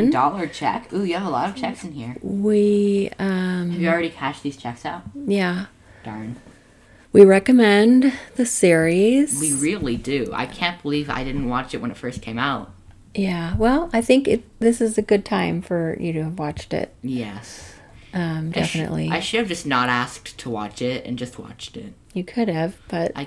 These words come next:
Speaker 1: could
Speaker 2: didn't.
Speaker 1: have. I didn't 'cause I'm not a naughty boy.
Speaker 2: <laughs>
Speaker 1: I'm joking. I'm a naughty boy. I just,
Speaker 2: <laughs>
Speaker 1: I just didn't wanna watch it. <laughs> I just
Speaker 2: Yeah.
Speaker 1: didn't wanna watch it until you'd already watched it.
Speaker 2: Yeah.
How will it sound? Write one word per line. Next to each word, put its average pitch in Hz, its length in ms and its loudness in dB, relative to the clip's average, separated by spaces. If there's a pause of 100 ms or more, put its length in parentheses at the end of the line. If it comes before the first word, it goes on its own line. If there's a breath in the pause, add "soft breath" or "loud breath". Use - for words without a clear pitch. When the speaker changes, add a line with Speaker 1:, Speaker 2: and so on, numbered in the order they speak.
(120)
Speaker 1:
could 185 40 0
Speaker 2:
didn't. 180 360 2
Speaker 1:
have. - 260 -20
I 135 100 -4
didn't - 400 -14
'cause - 160 -20
I'm 120 140 -6
not 107 180 -8
a 110 80 -10
naughty 110 260 -10
boy. 95 320 -12 (120)
Speaker 2:
<laughs> - 1800 -2
Speaker 1:
I'm 220 200 2
joking. 143 400 -4
I'm 165 140 -4
a 160 60 -6
naughty 120 260 -6
boy. 113 320 -8
I 285 200 8
just, 294 380 4
Speaker 2:
<laughs> - 540 -2
Speaker 1:
I 196 260 4
just 151 180 -2
didn't 170 240 0
wanna 147 220 4
watch 151 360 6
it. 381 160 8
<laughs> - 40 6
I - 760 8 (1040 loud breath)
just 220 80 6
Speaker 2:
Yeah. 208 60 4
Speaker 1:
didn't 190 240 6
wanna 160 200 4
watch 156 320 6
it 170 180 2
until 160 420 -2
you'd 165 200 2
already 135 320 2
watched 120 400 -2
it. 113 200 -6 (480 loud breath)
Speaker 2:
Yeah. 247 600 2